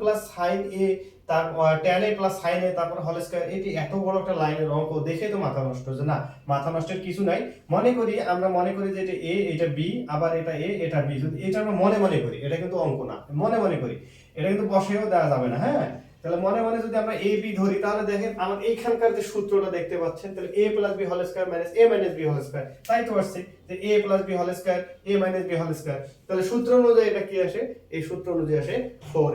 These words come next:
এ বি। তাহলে আমরা এখানে লিখলাম যে ফোর, a বলতে এখানে কি tan A, b বলতে এখানে কি sin A। তাহলে বিপদ, কঠিন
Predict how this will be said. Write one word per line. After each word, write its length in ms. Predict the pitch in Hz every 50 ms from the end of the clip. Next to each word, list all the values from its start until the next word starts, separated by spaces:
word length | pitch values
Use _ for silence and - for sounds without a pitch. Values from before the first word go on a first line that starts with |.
| - 135 135
এ 20 | 135 135 131
বি। 120 | 180 175 127 127 - - - -
তাহলে 200 | 175 170 175 175 165
আমরা 140 | 170 170 170 170 156
এখানে 200 | - 165 160 151 143 135
লিখলাম 260 | 131 135 139 147 147 143 127
যে 60 | 113 - -
ফোর, 280 | - 143 143 151 185 220 247 240 - - - - - - 196
a 20 | 208 208 196
বলতে 220 | 196 190 185 190 185 180
এখানে 280 | 160 - 175 160 156 147 143 -
কি 100 | 170 135 123 127 - 151
tan 220 | 147 143 147 151 180 208
A, 20 | 240 254 262 - - - - 143 135
b 20 | 175 202 202 185
বলতে 180 | 180 175 170 165 156
এখানে 220 | 147 147 151 147 147 - -
কি 80 | 226 254 254 254 - - - - - -
sin 380 | - - - 127 123 127 127 131 135 135
A। 20 | 135 - - - - -
তাহলে 180 | - 156 170 - 202
বিপদ, 280 | 202 196 180 165 143 - - - - - - - - - - - -
কঠিন 320 | 208 208 208 233 240 226